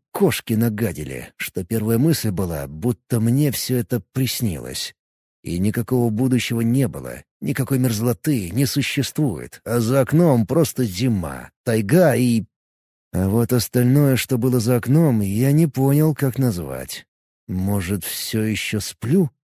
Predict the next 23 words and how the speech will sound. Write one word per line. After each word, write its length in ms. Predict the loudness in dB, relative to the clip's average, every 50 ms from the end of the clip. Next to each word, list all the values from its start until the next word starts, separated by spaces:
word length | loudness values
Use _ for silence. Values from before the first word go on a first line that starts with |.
| _ _ _ _ _ _ _ -6
И 120 | -4 0 2
никаких 500 | 2 2 2 2 0 0 0 0 0 -2
дроидов, 760 | -2 -2 0 2 2 2 2 2 2 2 0 0 -4 -6 -8
оригиналов... 1000 | -6 -6 -4 -2 0 0 0 2 2 2 2 4 2 2 2 0 -2 -4 -10 -18 _ _ _ _ _ _ _ _ _ _ _ _
Оригиналов? 1120 | -10 -8 -8 -8 -8 -8 -6 -6 -4 -4 -2 0 2 2 2 0 -2 -4 -10 -12 -14 -16 _ _ _ _ _ _ _ _ _
Стоп, 380 | -8 -2 0 0 0 0 -4 -10 -16
я 400 | -16 -14 -12 -8 -6 -4 -4 -4
вчера 260 | -2 -2 0 0 0
что? 320 | 0 0 -2 -4 -4 -6 -12 _ _ _ _ _ _ _ _ _ _
Так 300 | 0 2 4 4 4 2
порадовался, 720 | _ 0 2 4 4 4 6 6 6 4 4 4 2 2 0
что 200 | 2 2 0 2
за 160 | 4 4 4
руль 180 | 6 6 6 6
можно 280 | 6 4 4 4 4
нетрезвым, 640 | 4 4 4 4 4 4 4 4 4 2 2 2 2
что 320 | 0 -4 -8 _ -2 0
и 140 | 2 2 2
синхронизироваться 1080 | 2 2 0 0 0 0 0 2 2 2 2 2 2 2 4 4 4 4 2 2 0
полез. 480 | 0 0 -2 -2 -4 -6 -6 -8 -10 -10 -14 _ _ _ _ _ _ _ _ _ _ _ _ _
Вскочив 440 | -10 -2 -2 0 0 2 0 0 0
с 40 | 0
кровати, 580 | 2 2 4 4 4 4 2 0 -6 -10 -10